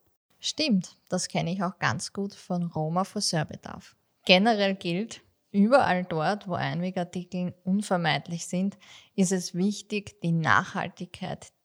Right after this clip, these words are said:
dieser Artikel ganzheitlich zu betrachten. Vom Rohstoff und der Produktion über den Transport und die Logistik bis hin zur Nutzung und Entsorgung.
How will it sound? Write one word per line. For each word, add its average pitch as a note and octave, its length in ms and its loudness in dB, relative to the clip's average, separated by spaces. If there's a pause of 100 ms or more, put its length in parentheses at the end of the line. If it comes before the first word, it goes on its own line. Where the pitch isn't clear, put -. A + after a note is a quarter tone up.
(380)
dieser G3 340 6
Artikel E3 440 -2
ganzheitlich D#3+ 960 -4
zu F#3+ 120 -6
betrachten. F#3+ 560 2 (800)
Vom E3+ 240 2
Rohstoff E3 600 2
und F#3+ 240 -2
der G3 40 2
Produktion E3+ 800 -2
über F#3 200 0
den E3+ 160 0
Transport - 840 -2 (180)
und F3 200 2
die F3+ 80 0
Logistik E3+ 840 -6
bis B3 200 -2
hin B3+ 380 0
zur G3+ 160 2
Nutzung F#3+ 600 0 (560)
und F3+ 200 2
Entsorgung. - 640 -4